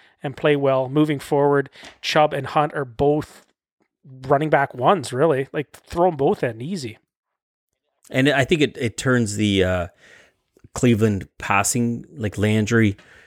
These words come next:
Speaker 2: um, Higgins, all those kind of guys. Peoples-Jones, guy with two last names.
Speaker 1: Mm-hmm.
Speaker 2: I think it kinda hurts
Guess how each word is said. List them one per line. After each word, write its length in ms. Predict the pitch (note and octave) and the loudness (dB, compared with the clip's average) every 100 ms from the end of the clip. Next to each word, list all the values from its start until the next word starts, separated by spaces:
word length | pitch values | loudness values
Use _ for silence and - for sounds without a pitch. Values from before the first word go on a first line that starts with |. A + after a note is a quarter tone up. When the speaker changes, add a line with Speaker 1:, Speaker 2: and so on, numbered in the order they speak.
| _ - | _ -4
Speaker 2:
um, 720 | F#2 F2+ F2 E2+ E2+ E2 D#2+ - | 0 0 0 -2 -4 -8 -12 -8
Higgins, 640 | - A#2 G#2+ G#2+ G#2 - | 2 2 4 2 0 -4
all 220 | - A2+ A2 | -4 0 2
those 180 | A2 | 2
kind 200 | - A2+ | 2 -2
of 60 | G#2+ | 0
guys. 320 | G2+ G2+ G#2 | 4 4 4
Peoples-Jones, 1080 | - - A2+ A2 F#2+ F2+ G2+ F#2 G#2+ A#2 - | -2 -8 -2 -2 -2 -2 0 0 0 -4 -8
guy 180 | - F#2 | -4 -2
with 220 | F#2+ F2+ | -2 -4
two 340 | - G2+ G#2+ - | -2 0 0 -2
last 340 | - F#2+ F#2+ - | -2 -2 -2 -4
names. 320 | F#2+ G2 D3+ | -4 -4 -10
Speaker 1:
Mm-hmm. 480 | - - - _ - | -16 -20 -20 _ -4
Speaker 2:
I 40 | |
think 160 | F2 G#2 | 0 0
it 60 | F#2+ | 2
kinda 240 | A#2+ A2 | 2 4
hurts 420 | F#2 A2 - - | 2 0 -2 -8